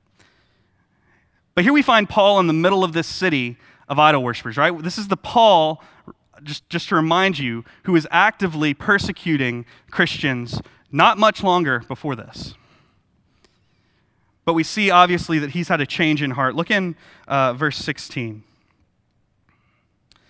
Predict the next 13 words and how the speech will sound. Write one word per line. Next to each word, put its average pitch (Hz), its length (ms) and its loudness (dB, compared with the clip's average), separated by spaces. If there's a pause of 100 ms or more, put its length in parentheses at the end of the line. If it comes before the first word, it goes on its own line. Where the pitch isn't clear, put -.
(160)
says, 185 180 -6
"Now 185 140 4
while 175 160 2
Paul 220 340 0
waited 190 320 0
for 180 200 -4
them 180 120 -2
at 170 80 -2
Athens, 139 440 -2
his 127 120 -8
spirit 185 460 0 (340)
was 151 160 -4
provoked 127 800 -8